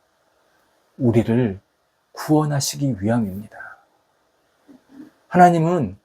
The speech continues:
우리를 구원하시기 위해서 먼저 일방적으로 은혜를 베푸시고 무지개를 보여주시고 "저 무지개를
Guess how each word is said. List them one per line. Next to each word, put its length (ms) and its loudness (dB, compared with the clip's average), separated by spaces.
우리를 420 4
구원하시기 720 0
위해서 480 -4
먼저 500 6
일방적으로 800 2
은혜를 300 -2
베푸시고 720 -8
무지개를 540 6
보여주시고 760 -2
"저 140 4
무지개를 720 4